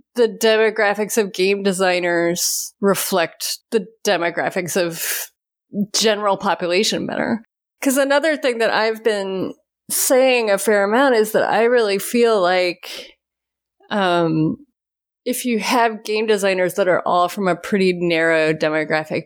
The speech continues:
band, they're gonna be making games that really speak to their personal experience and are about things that they're interested in. And to the extent that people's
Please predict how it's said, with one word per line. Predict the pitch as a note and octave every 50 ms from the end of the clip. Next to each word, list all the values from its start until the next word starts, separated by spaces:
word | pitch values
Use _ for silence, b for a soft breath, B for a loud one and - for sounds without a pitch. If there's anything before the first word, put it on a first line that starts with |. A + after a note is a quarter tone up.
| _ -
band, | F#3 F#3 F#3 E3+ D#3+ D#3+ E3 D#3+ -
they're | G3 F#3+ F#3
gonna | F#3 G#3 G#3 G#3+ G#3+
be | G3 G3 F#3 F3
making | F3 F3+ F3 F3 E3+ - - F3+ F3 E3+ E3 E3 E3 D#3+ E3+ - _ _ _ _ _ _ _ _ _ _
games | - C4 C4+ C#4 C#4 A#3 -
that | B3 F#3+
really | F3 G#3 G3+ F#3+ F3+
speak | F#3 - - A3 G3 -
to | - - G3
their | F3+ F#3 F#3+ F#3+ F#3+ G3 F#3+
personal | - G3+ F#3+ F3 - G3 F#3 F3+ E3+ D3 C#3 - - -
experience | - - - - - D4+ D#4 D4+ C4 B3 A#3 A3 G#3 G3+
and | A3 G#3
are | G3 F#3
about | F#3+ F3 E3 - -
things | - G3+ G3 F3+
that | - F#3 -
they're | F3+ - - -
interested | A3+ B3 - B3+ A3 - - A3 G3
in. | G3 F#3+ F#3 F#3 F#3 F#3 F#3 F3+ - _ _ _ _ _ _ _ -
And | G#3+ A#3 A#3 A#3+ A#3 A#3+
to | - B3+
the | A3+ B3 B3 - -
extent | F#3 - - - - - - B3 A#3+ B3 A#3 G2+ - G3+ G3
that | G#3+ G#3 G3 F#3+ E3+ B2+ - - - _ _ - G#3+
people's | - - B3+ B3 A3+ G#3+ G#3+ G#3 -